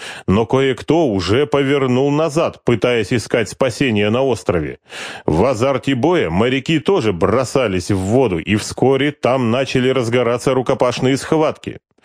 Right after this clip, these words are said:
Выкосив из пулемётов всех, кто пытался зацепиться за мыс, Гродов вместе с бойцами завладел уцелевшим плотом и во всю мощь своей глотки прокричал:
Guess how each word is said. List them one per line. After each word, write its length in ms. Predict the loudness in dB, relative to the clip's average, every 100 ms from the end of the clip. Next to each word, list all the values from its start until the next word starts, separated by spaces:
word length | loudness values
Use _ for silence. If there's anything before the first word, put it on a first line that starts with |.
| -14 -14 -14 -8
Выкосив 600 | -2 0 0 0 0 0
из 160 | 0 0
пулемётов 580 | 0 2 0 0 -2 -4
всех, 400 | -4 -2 -2 -2
кто 200 | -2 0
пытался 460 | 0 0 0 0
зацепиться 680 | 0 2 0 0 -2 0 0
за 180 | 2 2
мыс, 320 | 2 -2 -8 -16 -10 -4
Гродов 540 | 0 2 2 0 -4 -6
вместе 580 | -2 2 2 0 0 -2
с 80 |
бойцами 600 | 2 0 0 0 0 0 -2
завладел 680 | -2 0 2 2 0 0
уцелевшим 640 | 0 0 2 2 0 0 0
плотом 520 | 2 2 2 0 -2 -8 -18 -6
и 140 | 0 2
во 160 | 2
всю 180 | 0 -2
мощь 280 | 0 0 -2
своей 260 | -2 0 0
глотки 460 | 0 0 0 -4
прокричал: 720 | -2 -2 0 -2 0 -2 -2